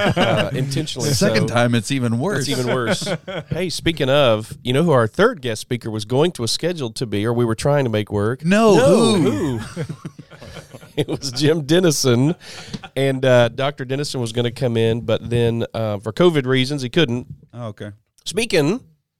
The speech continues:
Speaker 1: since, since, since someone brought up Doctor Dennison,
Speaker 2: Oh, who brought up
Speaker 1: since
Speaker 2: Doctor
Speaker 1: someone,
Speaker 2: Dennison?
Speaker 1: uh, brought him up, I will, I might mention as well that, uh, his ar-, the article that was on the webpage yesterday, and that he referenced in his podcast today by some guy named Mark Legg.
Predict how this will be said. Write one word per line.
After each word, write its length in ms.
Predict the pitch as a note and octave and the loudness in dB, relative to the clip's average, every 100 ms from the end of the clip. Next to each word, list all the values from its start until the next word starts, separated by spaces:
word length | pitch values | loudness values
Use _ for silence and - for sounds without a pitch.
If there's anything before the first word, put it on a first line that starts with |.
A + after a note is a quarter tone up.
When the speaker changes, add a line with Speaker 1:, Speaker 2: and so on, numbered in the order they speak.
| _ _ _ - | _ _ _ -6
Speaker 1:
since, 240 | D3+ C#3+ | -4 -2
since, 420 | D#3 D3+ - - | 0 0 0 -6
since 220 | - D3 C3+ | -8 -4 0
someone 300 | F#3 D#3+ C#3 | 2 2 2
brought 180 | C3 | 2
up 160 | C3 - | 2 2
Doctor 300 | A#2+ A2 A2 | 0 0 -2
Dennison, 480 | G#2 G2+ - F#2 A2+ | -2 -4 -6 -10 0
Speaker 2:
Oh, 260 | A3+ A#3+ B2+ | 2 2 0
who 120 | G#3 | -2
brought 220 | A#3 A#3 | -2 -2
up 140 | A3+ G#3+ | -2 -4
Speaker 1:
since 180 | C4+ G3+ | -8 -6
Speaker 2:
Doctor 60 | |
Speaker 1:
someone, 240 | E3 D#3 C3+ | -4 -4 -2
Speaker 2:
Dennison? 160 | A#2+ | -4
Speaker 1:
uh, 20 | |
brought 240 | G#2+ A#2 A#2 | -4 -4 -4
him 160 | F3 | -2
up, 220 | A#2+ G2+ - | 0 0 0
I 120 | B2+ | 0
will, 180 | C#3 A#2 - | 2 2 -2
I 160 | B2 | -4
might 220 | B2+ B2+ A#2 | -2 -2 0
mention 280 | C3 B2+ | -2 -2
as 160 | A2 G#2 | -4 -4
well 380 | A2+ B2+ C3+ A2 | -4 -2 0 -2
that, 360 | G2+ G2 G2+ - | -4 -6 -6 -10
uh, 360 | G#2 G2 G2+ - _ _ _ - | -6 -6 -8 -14 _ _ _ -14
his 340 | B2+ A2+ G#2 - G#2+ | -10 -8 -8 -10 -4
ar-, 180 | A#2+ | -4
the 120 | A2+ G#2 | -2 -2
article 380 | B2 E3 A#2 G#2 | -2 -4 -4 -4
that 100 | - | -4
was 160 | A2 | -6
on 140 | A2+ G#2+ | -6 -6
the 200 | G2+ G#2 _ _ _ _ _ _ _ _ | -8 -10 _ _ _ _ _ _ _ _
webpage 420 | B2+ B2+ A#2 G2+ | -8 -2 -2 0
yesterday, 420 | A#2 C3 A2+ G#2+ G#2 | 0 0 2 2 2
and 140 | A2 | 2
that 160 | A2+ F#2+ | 0 0
he 180 | B2+ | -4
referenced 520 | A2 A#2 B2+ A#2+ A2+ A#2 | -2 -2 -4 -6 -8 -6
in 80 | |
his 120 | A2 G#2 | -8 -6
podcast 560 | C3 C3+ - A2 G2+ | -4 -6 -4 -4 -4
today 240 | G#2 G2+ G#2 | -4 -4 -2
by 160 | G2+ | -4
some 300 | G2+ - G#2 | -4 -4 -6
guy 280 | G2+ G#2 G#2 | -6 -4 -4
named 340 | G2 G2 G2 | -2 -2 -2
Mark 380 | G2 G#2 A2+ A#2 | -2 0 0 -2
Legg. 580 | A2 B2 D3+ B2+ C3 C#3+ | -2 2 4 2 0 -6